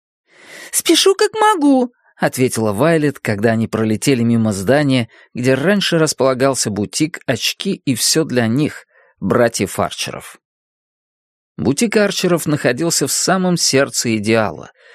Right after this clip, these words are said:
Именно там близнецы Эдуард и Джордж строили зловещие планы и управляли своей империей. Когда Идеал рухнул,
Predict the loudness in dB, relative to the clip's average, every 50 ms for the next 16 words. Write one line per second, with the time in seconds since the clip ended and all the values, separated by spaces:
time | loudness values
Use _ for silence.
0 | -20 -8 _ 0 2 2 2 2 2 0 0 0 0 0 0 -2 -4 -6 -6 -4
1 | -2 -2 -2 0 0 0 2 2 2 2 2 2 2 2 0 -2 -6 -10 -10 -4
2 | -2 0 0 0 0 -4 -8 -12 -14 -16 -20 -14 -6 -4 -4 -2 0 2 2 2
3 | 4 4 2 2 2 2 2 2 2 2 0 0 0 -2 -2 -4 -4 -2 0 2
4 | 2 2 0 -2 -2 -4 -4 _ 0 2 2 2 0 0 -2 -2 -2 0 0 0
5 | 0 0 -2 -2 -2 0 0 0 0 0 0 0 0 -2 -2 -2 0 0 0 0
6 | -2 -8 -14 -18 _ _ _ _ _ _ _ _ _ _ _ _ _ _ _ _
7 | _ _ _ _ -4 -4 -2 0 0 2 2 2 2 0 0 0 -2 0 0 2
8 | 2 2 2 0 -2 -4 -6 -4 0 0 0 0 0 -2 -8 -10 -10 -10 -16